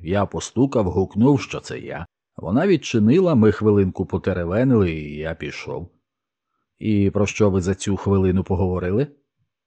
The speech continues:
«Ну, я сказав, що піду до Бетнел Грін», сказав він, і голос його раптом знизився до шепоту. «І спробую пошукати роботи там». «Що вона на це відповіла?»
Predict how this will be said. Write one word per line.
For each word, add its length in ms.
«Ну, 600
я 200
сказав, 420
що 200
піду 440
до 260
Бетнел 640
Грін», 380
сказав 440
він, 280
і 200
голос 520
його 240
раптом 460
знизився 600
до 140
шепоту. 580
«І 240
спробую 800
пошукати 680
роботи 420
там». 360
«Що 340
вона 340
на 140
це 200
відповіла?» 600